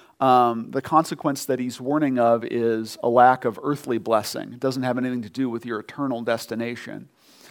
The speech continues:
Um, or he's addressing people and, uh, there's, um, the, the warning is about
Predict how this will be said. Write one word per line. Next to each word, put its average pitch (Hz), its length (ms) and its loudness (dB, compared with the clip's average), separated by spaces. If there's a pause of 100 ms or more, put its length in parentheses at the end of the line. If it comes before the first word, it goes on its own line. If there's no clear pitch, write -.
(420)
Um, 123 560 2 (120)
or 135 440 2 (100)
he's 135 200 -8
addressing 143 440 2
people 135 460 -2
and, 120 600 0 (240)
uh, 107 520 2 (100)
there's, 117 760 -2 (800)
um, 104 680 0 (460)
the, 110 340 -4
the 127 100 -4
warning 139 420 4
is 120 140 -6
about 110 480 4